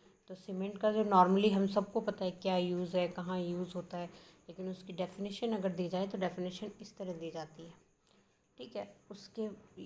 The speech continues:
इसकी definition कुछ इस तरह दी जाती है। उसके बाद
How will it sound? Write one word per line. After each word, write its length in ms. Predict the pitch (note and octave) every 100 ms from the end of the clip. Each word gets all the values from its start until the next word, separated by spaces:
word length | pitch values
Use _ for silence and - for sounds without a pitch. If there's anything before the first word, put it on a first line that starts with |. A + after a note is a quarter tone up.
| -
इसकी 260 | - -
definition 500 | F#3 F3+ - F#3 F#3 G#3
कुछ 240 | G3+ G3
इस 160 | G3 -
तरह 120 | F3+
दी 120 | E3
जाती 260 | E3 E3 -
है। 60 |
उसके 360 | - G3 - A#3
बाद 300 | F#3+ E3 -